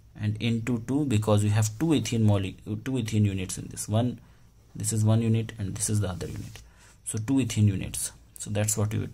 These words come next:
you will get over here. Multiply, solve, so it will be like,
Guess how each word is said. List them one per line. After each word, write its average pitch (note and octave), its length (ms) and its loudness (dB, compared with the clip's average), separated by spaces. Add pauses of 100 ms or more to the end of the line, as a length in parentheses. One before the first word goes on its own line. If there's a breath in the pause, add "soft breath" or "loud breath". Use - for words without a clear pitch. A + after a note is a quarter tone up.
(120)
you G#2+ 140 -2
will F#2 120 -6
get - 220 -12
over - 200 -16
here. - 100 -20 (760 soft breath)
Multiply, B2 540 0 (120)
solve, B2 560 0
so - 160 -6
it G#2 140 0
will G#2 100 0
be G#2 80 2
like, G#2 340 0